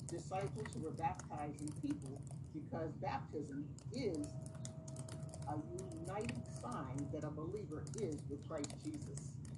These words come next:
in his or her death to sin and resurrection to a new, wonderful life. Baptism is a symbol of submission to Christ,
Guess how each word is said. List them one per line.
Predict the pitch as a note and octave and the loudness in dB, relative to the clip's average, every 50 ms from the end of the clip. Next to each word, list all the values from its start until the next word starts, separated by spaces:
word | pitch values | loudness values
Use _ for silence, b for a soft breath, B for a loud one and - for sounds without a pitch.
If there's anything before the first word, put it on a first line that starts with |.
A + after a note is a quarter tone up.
| - - - - - - - - - - | -4 -4 -4 -4 -4 -4 -6 -4 -2 0
in | D3+ D3+ C3+ C#3 | 0 2 2 4
his | D3 G#3+ - - | 4 4 4 2
or | F3 - | 0 0
her | - E3+ E3+ E3+ D3+ - | 2 2 2 2 2 0
death | - - - D4+ - - - - - | 2 2 2 2 0 -2 -4 -2 0
to | A#3 A#3+ | 0 0
sin | - - - E3 D3 - C#3 C#3 C#3+ - - | 0 0 0 2 2 2 2 2 0 0 0
and | C#3+ C3+ C3+ D3 | 0 2 2 4
resurrection | D#3+ D#3 - D3 C#3 - D#3 - - - - C#3 C#3 C#3 - - - | 4 2 2 2 2 2 2 0 0 0 0 0 0 0 0 -2 -2
to | - - - G3 C3+ - - - - - - - - | 0 2 2 2 0 -2 -4 -6 -6 -6 -4 -2 -2
a | D3 C#3+ D3 | 0 2 2
new, | D#3 F3 F#3 F#3+ F3+ - - - - D3 | 2 4 4 4 4 2 0 -2 -2 0
wonderful | D#3 D#3 D3+ C#3+ C#3+ - - C3 | 2 2 2 2 2 0 0 -2
life. | C3 B2+ B2+ A#2+ B2 - - - - - - - - - - - - - - - - - - - - - - - - | -2 0 0 -2 -2 -4 -4 -6 -8 -8 -8 -6 -6 -4 -4 -4 -4 -4 -4 -4 -4 -4 -4 -6 -4 -4 -4 -2 2
Baptism | - - - - - - - F#3+ - G3 F#3 | 4 4 4 4 2 0 2 2 2 2 0
is | F3+ F3 - D#3 | 0 -2 -2 -4
a | D#3+ - - | -4 -4 -4
symbol | - G3 F#3+ - - - - - | -2 -2 -2 -2 -2 -2 -2 0
of | D#3+ D3 - | -2 -2 -2
submission | - - - - - A#3+ A#3+ - - - - - - - - - - - - - - - - | -4 -4 -4 0 2 2 2 2 0 -2 -2 -2 -2 -2 -4 -4 -4 -6 -6 -6 -6 -4 -4
to | - | -4
Christ, | - - F3 - - - - - - - - - | -2 0 0 0 0 0 -2 -4 -4 -4 -4 -4